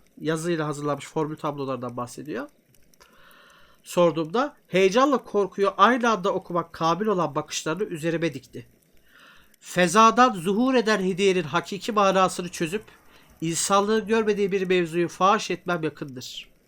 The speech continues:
dedi sakince. Söylediklerinden hiçbir şey anlamamıştım. Fezadan zuhur eden hediye neydi ve insanlığı neden ilgilendiriliyor-, ilgilendiriyordu?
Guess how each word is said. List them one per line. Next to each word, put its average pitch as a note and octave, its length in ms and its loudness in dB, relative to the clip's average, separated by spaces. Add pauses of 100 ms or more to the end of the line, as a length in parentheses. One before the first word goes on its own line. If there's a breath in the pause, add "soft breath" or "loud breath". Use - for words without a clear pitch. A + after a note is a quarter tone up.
(680)
dedi C3 180 -4
sakince. B2 680 -8 (440 loud breath)
Söylediklerinden B3 720 0
hiçbir B3+ 200 -8
şey A3+ 200 -2
anlamamıştım. F#3+ 480 -2 (380)
Fezadan F3+ 540 0
zuhur F#3+ 300 0
eden G#3 200 0
hediye F#3+ 320 2
neydi A3+ 300 0
ve F3 80 -2
insanlığı F#3 540 -4
neden E3+ 260 -2
ilgilendiriliyor-, D#3 720 -4 (140)
ilgilendiriyordu? A#2+ 840 -8